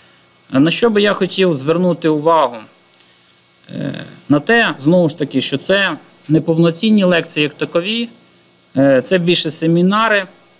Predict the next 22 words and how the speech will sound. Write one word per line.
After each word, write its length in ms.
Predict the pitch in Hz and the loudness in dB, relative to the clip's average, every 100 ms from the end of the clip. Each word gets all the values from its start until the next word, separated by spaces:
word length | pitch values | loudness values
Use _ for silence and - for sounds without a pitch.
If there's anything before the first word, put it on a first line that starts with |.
| - | -2
і 100 | 160 156 147 139 | 2 2 2 2
я 140 | 214 | 0
б, 40 | 214 - - - - - _ - - - - - - 139 | -2 -12 -20 -20 -20 -20 _ -20 -20 -20 -20 -20 -12 -2
моя, 500 | 143 160 175 151 127 - - _ _ - - _ _ - - - | 0 2 0 0 -2 -10 -20 _ _ -14 -14 _ _ -20 -20 -4
моє 220 | 143 160 | 0 2
бажання 600 | 180 170 147 208 226 170 | 2 0 0 0 0 0
отримати 500 | 139 - 196 190 180 | -2 -2 -2 -2 -4
від 140 | 165 156 | -6 -4
цього 240 | - 185 | 0 0
курсу 360 | 165 196 180 151 | 0 -4 -6 -10
зворотній 440 | 139 160 170 151 | -4 0 0 -2
зв'язок. 500 | 143 151 151 147 - - - - - | -10 -8 -2 -2 -2 -18 -20 -20 -20
Тобто 180 | - 151 | -8 -6
я 40 | |
хотів 260 | 151 165 190 | -4 -2 -2
би 120 | 156 | -2
теж 260 | 151 214 208 | 0 0 0
якісь 260 | 165 151 | -2 -4
знання 380 | 135 139 156 165 | 0 0 0 0
отримати 480 | 151 139 139 123 127 | -2 0 0 0 -6
від 180 | 135 131 | -14 -4
вас. 340 | 123 98 - | -2 -2 -6